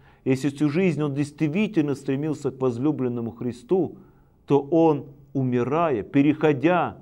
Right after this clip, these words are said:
через порог смерти, встретит возлюбленного, потому что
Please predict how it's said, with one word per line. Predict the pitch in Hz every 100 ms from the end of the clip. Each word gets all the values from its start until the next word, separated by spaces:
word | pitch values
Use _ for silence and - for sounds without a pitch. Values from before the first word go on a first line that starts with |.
| - _ _ _
через | - 139 135
порог | 139 139 147 156 147
смерти, | - - 127 175 175 135 - 95 - _ _
встретит | - - 175 185 165 135 127
возлюбленного, | 131 - 143 143 104 95 101 - - _ _ _ -
потому | 123 131 139 131
что | - 131 117